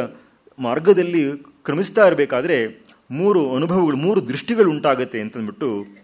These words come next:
ಈ ಉಪನಿಷತ್ತು ಹೇಳುತ್ತೆ. ಅದಕ್ಕೆ ಅಮಾದೃಷ್ಟಿ,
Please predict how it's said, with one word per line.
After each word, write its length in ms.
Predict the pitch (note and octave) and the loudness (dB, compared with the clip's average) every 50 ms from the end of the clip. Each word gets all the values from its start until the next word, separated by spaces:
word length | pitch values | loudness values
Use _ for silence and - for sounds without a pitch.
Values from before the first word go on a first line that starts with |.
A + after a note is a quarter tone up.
| _ _ - | _ _ -8
ಈ 60 | C#3+ | -6
ಉಪನಿಷತ್ತು 460 | B2 A2 - C#3+ C#3 - A#2 G2 B2 | -6 -6 -6 -8 -8 -10 -12 -10 -10
ಹೇಳುತ್ತೆ. 600 | A#2+ A#2 A2 A2+ A2 G#2 G#2 A#2+ C#3 - - _ _ _ _ _ | -6 -6 -6 -6 -6 -8 -8 -10 -12 -14 -20 _ _ _ _ _
ಅದಕ್ಕೆ 520 | - A2+ G#2+ A2 - - D#3+ B2+ G#2+ F2 D#2+ - _ _ _ _ _ _ _ _ _ _ _ _ _ _ _ _ _ _ _ _ - | -10 -10 -10 -10 -8 -6 -4 -4 -4 -6 -10 -16 _ _ _ _ _ _ _ _ _ _ _ _ _ _ _ _ _ _ _ _ -10
ಅಮಾದೃಷ್ಟಿ, 800 | A#2 B2 C3+ D#3+ F#3 F#3 D#3 C#3 B2 - - A#2 G#2 G#2 B2+ | -6 -2 0 0 2 0 0 -2 -6 -10 -12 -12 -14 -14 -16